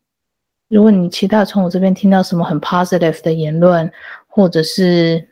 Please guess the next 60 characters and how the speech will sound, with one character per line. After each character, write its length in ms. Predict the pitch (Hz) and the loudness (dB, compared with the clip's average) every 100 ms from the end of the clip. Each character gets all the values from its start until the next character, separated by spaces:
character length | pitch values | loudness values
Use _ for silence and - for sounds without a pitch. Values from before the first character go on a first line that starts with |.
| _ | _
一 100 | - | -8
些 180 | - 185 | -2 0
告 180 | 190 | 0
诉 120 | 175 180 | -2 -4
你 160 | 151 | -6
光 300 | 147 165 165 | -2 0 0
跟 160 | 165 170 | -4 -6
爱 160 | 170 170 | -4 -4
的 80 | |
东 260 | 160 151 156 | -2 -2 -2
西， 460 | - 147 139 - - _ - | -4 -4 -4 -6 -10 _ -10
啊， 80 | 151 - - - _ | -8 -8 -10 -16 _
抱 160 | - 185 | -4 -2
歉， 380 | - 175 170 - _ _ | 0 -2 -4 -8 _ _
gay 160 | - 180 | 0 2
掰 160 | 175 170 | 2 0
的 80 | |
话 200 | 160 180 | 0 0
我 120 | 160 165 | -2 -4
说 180 | - | -6
不 100 | 165 | -6
出 260 | 175 - 170 | -6 -6 -4
来， 220 | 160 151 - - - - _ | -4 -8 -12 -20 -20 -20 _
我 100 | 190 | 0
只 100 | 180 | 2
会 100 | 175 | 2
说 220 | 175 185 175 | 2 0 0
爱 160 | 185 | -2
你 60 | 180 | -4
去 160 | 175 - | -6 -8
死 240 | - 180 165 | -6 -6 -6
啦， 80 | |
爱， 340 | 185 - - - _ | -6 -6 -8 -10 _
爱 160 | 190 180 | -4 -2
自 160 | 190 | -2
己 160 | 165 151 | -4 -4
就 180 | 180 160 | 0 0
好 220 | - - | 0 -6
了， 120 | - | -6
不 160 | - 165 | -6 0
用 180 | 180 185 | 2 2
去 160 | 185 | 2
爱 140 | 185 180 | 0 0
那 80 | 175 | -2
么 100 | 160 | -4
多 140 | 160 | -4
别 200 | 156 151 | -4 -4
人， 200 | 90 - | -4 -4
你 100 | 170 | -4
自 140 | 175 226 | 0 2
己 140 | - | 2
都 80 | 185 | 2
爱 160 | 196 | 0
不 120 | 190 196 | -2 -2
好 140 | 180 | -2
了， 60 | 170 | -2
还 80 | |
爱 200 | 160 175 | -2 -2
别 220 | 165 139 123 | -4 -4 -6
人。 240 | 90 - | -8 -12